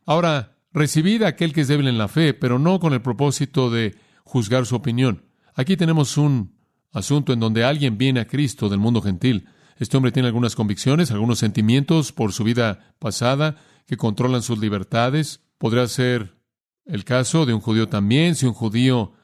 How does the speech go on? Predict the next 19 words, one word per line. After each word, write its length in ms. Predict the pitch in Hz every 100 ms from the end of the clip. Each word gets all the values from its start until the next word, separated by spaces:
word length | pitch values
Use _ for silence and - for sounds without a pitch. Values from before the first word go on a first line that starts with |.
| _
un 100 | -
judío 240 | 110 113 120
ortodoxo 720 | 110 110 104 143 - 151 143
vino 260 | 117 110 107
a 80 | 98
Cristo, 540 | 135 143 - 131 123 - _ _ _
no 180 | 139 143
podías 540 | 143 131 139 135 120 104
darle 340 | 131 131 123
un 140 | 127
sándwich 420 | 123 127 123 120 -
de 160 | 113
jamón 520 | 95 104 120 139 117 120
al 140 | 101
otro 200 | 104 117
día. 340 | 127 180 - _ -
No 100 | 107
podías 280 | 113 113
hacerlo. 380 | 107 156 180 113